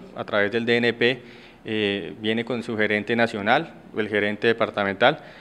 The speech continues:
el departamento a través del gobernador y los municipios a través de dos alcaldes delegados, que en el caso de, de nosotros es Arauquita, que tiene voz y voto, y Tame, que tiene voz en el, en el Consejo Directivo. Nosotros,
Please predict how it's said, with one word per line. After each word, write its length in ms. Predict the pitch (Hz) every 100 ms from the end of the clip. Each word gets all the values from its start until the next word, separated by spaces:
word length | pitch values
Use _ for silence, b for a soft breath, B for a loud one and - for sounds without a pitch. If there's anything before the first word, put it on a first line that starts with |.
| B B
el 200 | 123 117
departamento 840 | 113 113 - 110 113 117 135 156
a 60 | 120
través 260 | 107 104
del 140 | 110 117
gobernador 680 | 110 104 98 95 123 - -
y 140 | 127
los 100 | 131
municipios 480 | 135 131 131 127 139
a 60 | 131
través 340 | - 98 101
de 80 | 104
dos 220 | 110 113
alcaldes 480 | 117 110 110 110 110
delegados, 500 | 110 110 117 123 135 B B B
que 80 | 110
en 40 |
el 100 | 101
caso 340 | - 104 127
de, 200 | 117 104
de 160 | 113 104
nosotros 380 | 101 107 101 113
es 140 | 107 -
Arauquita, 540 | 101 95 - 123 147
que 80 | 135
tiene 300 | 117 113 120 B B -
voz 220 | 120 123
y 60 |
voto, 360 | 139 120 123 160 -
y 100 | 127
Tame, 320 | 117 120 113
que 100 | 113
tiene 380 | 110 107 101 110 - B B
voz 260 | - 117 117
en 100 | 113
el, 120 | 104 -
en 100 | 101
el 80 | 95
Consejo 320 | 101 98 101
Directivo. 400 | 101 95 101 90 - B B B
Nosotros, 500 | 117 113 113 123 -